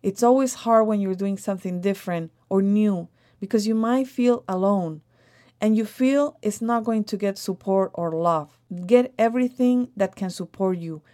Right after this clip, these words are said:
Friends, therapy, coaching, reading, open mind, have experiences. For those who struggle financially, get financial and business literacy because you don't know what you don't know. We all have limitations and they're real for everybody,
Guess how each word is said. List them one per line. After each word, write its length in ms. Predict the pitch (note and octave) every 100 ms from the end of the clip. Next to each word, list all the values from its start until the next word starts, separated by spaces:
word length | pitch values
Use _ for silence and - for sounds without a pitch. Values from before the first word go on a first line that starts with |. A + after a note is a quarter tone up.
| _
Friends, 580 | - - A3+ G#3+ E3+ -
therapy, 600 | - A#3 G#3+ F#3+ F3+ E3+
coaching, 500 | - A#3 G3+ G3 E3+
reading, 440 | E3+ A3 G3+ E3+ D#3+
open 360 | A#3 A#3 G#3+ G3
mind, 520 | F#3 G3+ G#3 G#3 G3+
have 280 | - A#3+ A#3
experiences. 960 | A3+ - - A3 A3 G#3+ G#3 G#3+ G#3 - _ _ -
For 240 | G#3+ G#3+
those 320 | G#3+ A#3+ B3+
who 80 | C4+
struggle 680 | - - A3 G3+ G#3 G3+ G#3
financially, 920 | - F#3 G3 A3 G#3+ F#3 F3 E3+ E3+ _ _ E3+
get 260 | F#3+ B3+ C#4+
financial 680 | - A3 A3+ A#3 - G3
and 100 | F#3
business 400 | F#3 F#3+ F#3+ F3
literacy 680 | G3 A#3+ A#3 G3+ F#3+ F#3 F3
because 360 | E3+ F3+ G#3 F#3
you 160 | G3
don't 400 | F#3+ A3+ B3 B3
know 440 | G#3+ G#3+ A3 A3+ A#3
what 180 | G3 F3+
you 80 | F#3+
don't 260 | A3 A3
know. 360 | A3 C4+ F#3+ D3 _
We 220 | G#3 A3+
all 240 | A#3+ C4+ C#4
have 200 | C#4 C4+
limitations 760 | A#3+ G#3+ A#3+ B3+ B3 F#3+ E3+
and 160 | F3+ F#3+
they're 120 | G3+
real 460 | G3 B3 C4+ A3 F3
for 160 | F#3+
everybody, 580 | F#3 F#3 F3+ G3+ F3+